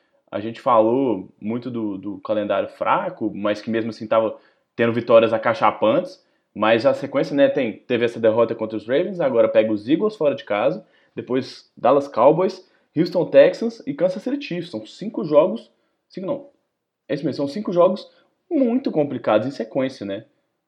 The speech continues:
Então, realmente, esse descanso pode ser muito importante pra que os Patriots se planejem pra esse momento,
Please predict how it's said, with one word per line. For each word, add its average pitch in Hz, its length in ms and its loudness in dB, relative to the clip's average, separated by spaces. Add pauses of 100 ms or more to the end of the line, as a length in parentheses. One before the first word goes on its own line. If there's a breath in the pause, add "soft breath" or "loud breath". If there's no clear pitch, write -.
(120)
Então, 107 300 -4
realmente, 120 400 -4
esse 131 140 -12
descanso 123 420 -8
pode 123 220 -6
ser 127 80 -8
muito 123 400 -4
importante 120 480 -8
pra - 160 -6
que 143 100 -12
os 143 80 -8
Patriots 143 420 -8 (240 soft breath)
se - 160 -12
planejem 143 600 6
pra 156 120 0
esse 147 140 -4
momento, 147 580 2